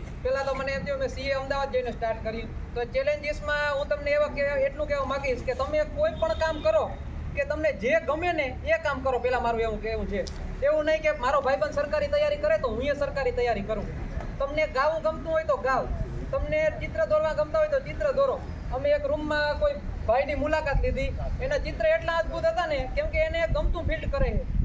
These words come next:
તમે ગમતું ફિલ્ડમાં કોઈ પણ કામ કર્યું ને તો તમને ગમીએ કામ કરવું. નકર તમને સરકારી જોબ હોય ને તોય તમને એમ થાય મારી પાસે બધુંય છે પણ કંઈ નથી, એના જેવું થાય તમને એક દિવસ.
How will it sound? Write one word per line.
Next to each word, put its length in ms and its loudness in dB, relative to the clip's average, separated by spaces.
તમે 240 0
ગમતું 360 -2
ફિલ્ડમાં 360 -2
કોઈ 140 2
પણ 200 -2
કામ 180 2
કર્યું 260 2
ને 60 0
તો 80 4
તમને 240 0
ગમીએ 400 0
કામ 240 -4
કરવું. 300 -4
નકર 220 0
તમને 260 0
સરકારી 360 0
જોબ 220 0
હોય 200 4
ને 80 -2
તોય 140 2
તમને 240 0
એમ 100 -2
થાય 200 4
મારી 180 2
પાસે 220 2
બધુંય 380 0
છે 160 2
પણ 100 0
કંઈ 240 0
નથી, 380 -2
એના 160 2
જેવું 260 0
થાય 220 2
તમને 260 -2
એક 140 -2
દિવસ. 200 0